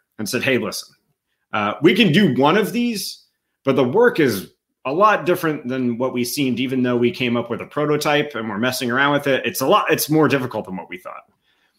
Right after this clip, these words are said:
And so the product owner and the developers had kind of a negotiation there and said, "You know, we can keep the sprint goal intact. Uh, we're just gonna get one of them done. And so let's concentrate on Apple Pay." Uh, and the product owner said, "What do you think about these two?" Uh,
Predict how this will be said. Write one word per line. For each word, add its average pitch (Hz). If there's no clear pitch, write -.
And 131
so 143
the 135
product 151
owner 151
and 143
the 127
developers 135
had 131
kind 147
of 131
a 127
negotiation 127
there 135
and 135
said, 117
"You 180
know, 185
we 180
can 139
keep 196
the 151
sprint 156
goal 131
intact. 151
Uh, 123
we're 143
just 151
gonna 208
get 143
one 139
of 120
them 95
done. 95
And 113
so 131
let's 147
concentrate 143
on 117
Apple 107
Pay." 117
Uh, -
and 127
the 123
product 180
owner 180
said, 160
"What 175
do 220
you 190
think 185
about 156
these 135
two?" 92
Uh, -